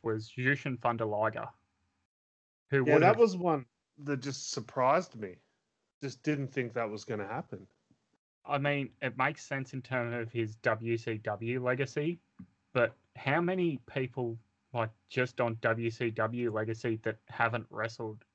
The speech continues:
Speaker 1: in W W W E or haven't for, like, nearly twenty years have been inducted. Like, the only other one I can think of is Sting.
Speaker 2: Yeah,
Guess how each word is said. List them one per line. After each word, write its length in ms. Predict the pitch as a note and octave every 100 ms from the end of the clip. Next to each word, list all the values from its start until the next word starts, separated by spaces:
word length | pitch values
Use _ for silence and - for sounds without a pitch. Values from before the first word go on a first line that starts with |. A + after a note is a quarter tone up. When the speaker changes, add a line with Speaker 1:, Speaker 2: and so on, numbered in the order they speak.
| -
Speaker 1:
in 140 | A2+
W 520 | G#2+ A2 A2 A2 G#2+ G#2+ _ _ _ _ _ _ -
W 240 | A#2 G#2+ G#2+
W 200 | G#2+ F#2+
E 40 | -
or 180 | G#2+
haven't 320 | G2+ A#2+ A2 A2+
for, 100 | B2
like, 240 | A2 G#2 -
nearly 240 | A2 G#2
twenty 280 | - A#2+ G#2+
years 540 | G#2+ A2+ G2+ G#2 - _ _ _ _ _ _
have 160 | A#2+ A2+
been 120 | A2
inducted. 540 | G#2 G#2+ A2+ - G#2+ -
Like, 160 | G#2+ G#2+ _
the 120 | A#2+ C3
only 160 | B2+
other 200 | A2+ A#2
one 120 | A#2
I 60 | A2+
can 140 | A2+
think 240 | G#2 A#2+ A#2
of 120 | G2
is 100 | A2
Sting. 360 | - - C3 A2+ - _ _ _ _ _ _
Speaker 2:
Yeah, 380 | D#3+ E3 D#3 D3+